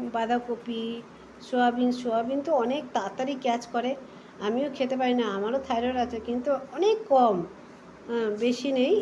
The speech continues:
একদম কম আছে। তা আমি থাইরয়েড, আহ, মানে সয়াবিনটা আমি খাই না, আমার থাইরয়েড, সয়াবিনটা কিন্তু একদম ফেভারিট ছিল, খুব ফেভারিট ছিল, কিন্তু থাইরয়েড হওয়ার পর থেকে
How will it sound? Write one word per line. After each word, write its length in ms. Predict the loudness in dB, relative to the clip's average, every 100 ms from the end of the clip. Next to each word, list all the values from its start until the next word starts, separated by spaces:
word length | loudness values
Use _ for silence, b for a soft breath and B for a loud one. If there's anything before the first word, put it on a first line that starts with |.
| 0
একদম 360 | -6 -4 -4 -4 -2
কম 180 | 0 2
আছে। 280 | 0 0 -2 -2 B B B B -6
তা 120 | 0 2
আমি 320 | 2 0 -2
থাইরয়েড, 400 | -2 -2 0 -2 -2
আহ, 60 | -2 -2 -2
মানে 260 | -2 -2 -4
সয়াবিনটা 440 | -2 0 0 0
আমি 140 | 0 0
খাই 300 | -2 2 2
না, 120 | 2 -2 B B B -6
আমার 220 | -2 -2
থাইরয়েড, 420 | 0 0 0 0 -2
সয়াবিনটা 420 | 0 0 0 -2
কিন্তু 260 | -2 -2 -2 -6 B B B B -8
একদম 360 | -4 -2 -2
ফেভারিট 400 | -2 0 4 2 2
ছিল, 200 | -4 -6
খুব 280 | -6 -2 -2 0
ফেভারিট 360 | 0 0 -6
ছিল, 160 | -8 -8
কিন্তু 320 | -6 -6 -6 -6
থাইরয়েড 400 | -8 -8 -6 -2
হওয়ার 220 | -2 -2
পর 180 | -4 -6 -6
থেকে 200 | -4 -2